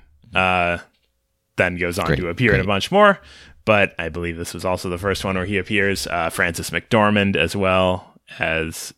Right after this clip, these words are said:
Speaker 1: uh, Tilda Swinton, and of course Bill Murray's there. Um, and the two ki-, the, the two kids who star in the movie, I think, were,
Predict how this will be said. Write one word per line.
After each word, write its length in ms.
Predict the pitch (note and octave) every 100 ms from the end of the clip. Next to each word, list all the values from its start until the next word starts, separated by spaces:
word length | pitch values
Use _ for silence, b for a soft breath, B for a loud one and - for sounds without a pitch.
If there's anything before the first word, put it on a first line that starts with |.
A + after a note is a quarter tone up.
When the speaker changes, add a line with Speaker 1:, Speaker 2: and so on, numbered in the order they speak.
| -
Speaker 1:
uh, 220 | E2 E2+
Tilda 280 | - F#2+ B2
Swinton, 360 | D#3+ D3+ A#2 b -
and 140 | A3
of 80 | F3+
course 200 | D#3 A#2
Bill 180 | - E2+
Murray's 300 | D2 C#2+ -
there. 180 | - - b b b b b -
Um, 640 | G#2+ G2+ F#2+ F2+ F2 E2 D#2+ _ _ _ _ -
and 160 | - G2+
the 60 | G2
two 220 | D3+ B2+
ki-, 280 | - B2 A2
the, 380 | B2 B2 A#2 G#2
the 120 | G#2
two 180 | F#3+ E3+
kids 280 | D3+ A#2 -
who 80 | G2
star 220 | A2+ F2+
in 60 |
the 60 | F2
movie, 280 | F2+ F2 E2+
I 60 |
think, 220 | F2 F#2+ F2
were, 320 | E2+ E2